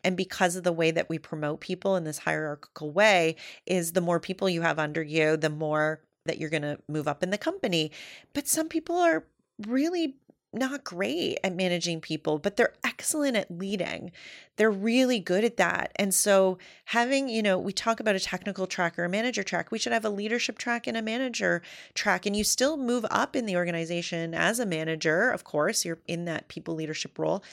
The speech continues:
Some organizations actually do this already. They're doing a really good job of it. But those individual contributors that are still very effective should also be looked at as being just as effective,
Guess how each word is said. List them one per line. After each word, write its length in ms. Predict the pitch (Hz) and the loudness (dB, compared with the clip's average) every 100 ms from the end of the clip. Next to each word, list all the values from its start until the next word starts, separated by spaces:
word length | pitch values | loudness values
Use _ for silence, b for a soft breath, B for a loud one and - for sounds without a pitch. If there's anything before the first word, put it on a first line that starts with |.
| B B | B B
Some 260 | - 226 214 | 2 4 4
organizations 640 | 202 180 175 180 170 165 | 2 2 0 -2 -2 -4
actually 320 | 156 - 147 | -4 -2 -6
do 200 | 127 143 | -4 -4
this 200 | 147 175 | -2 -2
already. 360 | 170 165 170 190 | -2 -2 -2 0
They're 100 | 170 | -2
doing 220 | 147 147 | -4 -8
a 40 | 143 | -6
really 220 | 147 143 | -6 -4
good 160 | 139 | -4
job 240 | 156 147 170 | -2 -2 -2
of 100 | 202 | 0
it. 200 | 277 - B B - | -2 -2 B B -4
But 120 | - | 4
those 180 | 240 226 | 4 4
individual 640 | 247 220 226 226 214 185 - | 0 0 -2 -2 -4 -6 -12
contributors 800 | 170 175 - 240 294 170 147 - | -6 -4 -2 -2 0 0 0 0
that 120 | 170 | 0
are 60 | 170 | 0
still 260 | - 196 | 0 -2
very 200 | 185 165 | -2 -2
effective 840 | 160 - 240 - - - 85 - - B B B B | -4 -2 -2 -2 -4 -2 -2 -4 -14 B B B B
should 420 | - - 220 208 - | 4 6 6 4 6
also 480 | 202 285 - 202 170 | 6 6 4 4 4
be 480 | 170 160 156 156 143 _ _ _ _ _ | 2 2 2 -2 -8 _ _ _ _ _
looked 400 | 175 190 196 - | 0 4 4 4
at 360 | 180 165 156 - | 2 4 2 0
as 280 | - 160 156 | 0 0 0
being 500 | - 160 156 151 151 | 0 0 2 0 -2
just 340 | 143 185 - - | 0 0 2 2
as 200 | 165 160 | 2 2
effective, 920 | - 151 - - 143 - 92 151 | 2 0 0 -2 0 0 -2 -6